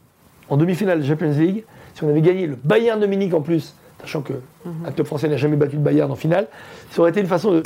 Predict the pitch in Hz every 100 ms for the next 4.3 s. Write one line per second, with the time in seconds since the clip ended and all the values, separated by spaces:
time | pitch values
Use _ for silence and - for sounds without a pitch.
0 | - - - 190 214 - 175 170 151 131
1 | - - - - 165 175 156 185 190 220
2 | 214 220 160 202 - 202 220 185 190 226
3 | 165 139 - - - - 165 165 170 208
4 | 165 156 151